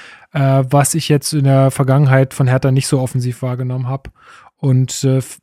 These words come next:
das, auch das finde ich eine gute, eine gute Sache. Ich glaube, dass da Carsten Schmidt auch sehr viel,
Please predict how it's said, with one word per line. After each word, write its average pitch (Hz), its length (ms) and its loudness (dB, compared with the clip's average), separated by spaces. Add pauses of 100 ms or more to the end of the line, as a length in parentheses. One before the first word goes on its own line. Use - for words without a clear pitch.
das, 170 160 2
auch 147 220 -4
das 170 200 2
finde 151 200 4
ich - 100 -4
eine 143 120 4
gute, 139 600 0 (240)
eine 143 80 -4
gute 139 240 -4
Sache. 147 380 2
Ich 135 120 -2
glaube, 147 240 2
dass 147 140 0
da - 100 -4
Carsten 131 300 -4
Schmidt - 360 0
auch 147 160 -2
sehr 139 180 -2
viel, 131 320 -2